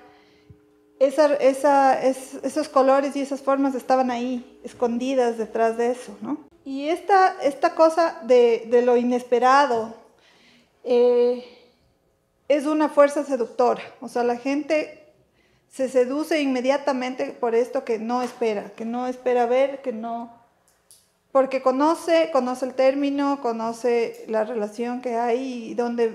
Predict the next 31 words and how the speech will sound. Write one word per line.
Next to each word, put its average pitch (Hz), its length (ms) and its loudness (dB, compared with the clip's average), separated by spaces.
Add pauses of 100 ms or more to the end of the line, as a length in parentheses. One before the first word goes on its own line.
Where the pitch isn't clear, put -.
dónde 226 340 -4
verlas, 285 460 -2 (160)
pero 240 260 2
no, 254 460 -2 (440)
no 254 520 -6 (300)
directamente 254 1160 0
no 247 280 0
las 262 160 4
observa, 208 420 -6
o 214 60 -12
sea, 220 260 -6 (100)
pasa, 277 540 2
pasan 269 320 0
desapercibidas 262 960 -4 (400)
y 277 140 -2
eso 320 240 0
pasa 294 520 2 (380)
con 254 200 4
muchas 302 480 2
otras 254 300 0
cosas 269 460 0 (400)
en 247 260 -2
la 240 140 2
cotidianidad, 247 720 2
o 240 60 0
sea, 254 180 2
la 247 140 0
gente 269 300 -4
vive 285 280 0
tan 269 240 -2
rápido 277 500 0